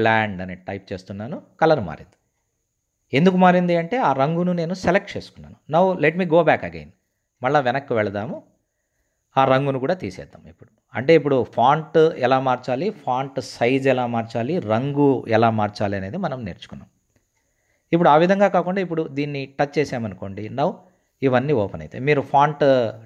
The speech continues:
టైప్ కూడా మీరు మార్చుకోవచ్చు. So నెక్స్ట్ ఏ విధంగా మనం పిక్చర్స్ యాడ్ చేయొచ్చు దీనికి, లేదా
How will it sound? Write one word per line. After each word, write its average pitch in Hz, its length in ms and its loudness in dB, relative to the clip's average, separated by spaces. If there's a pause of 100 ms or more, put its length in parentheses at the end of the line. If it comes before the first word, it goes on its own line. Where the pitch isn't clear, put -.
(120)
టైప్ 127 260 2
కూడా 135 180 -4
మీరు 110 200 -8
మార్చుకోవచ్చు. - 540 -14 (1200)
So 202 80 6 (160)
నెక్స్ట్ 175 300 -2 (760)
ఏ 151 200 2 (100)
విధంగా 190 360 4 (960)
మనం 131 160 0 (920)
పిక్చర్స్ 185 440 0
యాడ్ 123 200 2
చేయొచ్చు - 380 -12
దీనికి, - 300 -20 (520)
లేదా 185 160 6